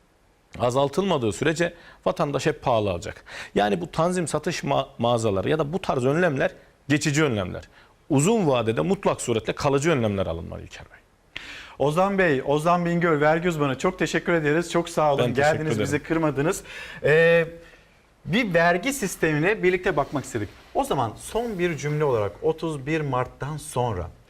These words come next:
Speaker 2: vergi sistemiyle ilgili ne yapılırsa, bir,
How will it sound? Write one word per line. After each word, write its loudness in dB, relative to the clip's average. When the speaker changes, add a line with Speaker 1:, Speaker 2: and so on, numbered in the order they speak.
Speaker 2:
vergi 0
sistemiyle -4
ilgili -6
ne 2
yapılırsa, 0
bir, -2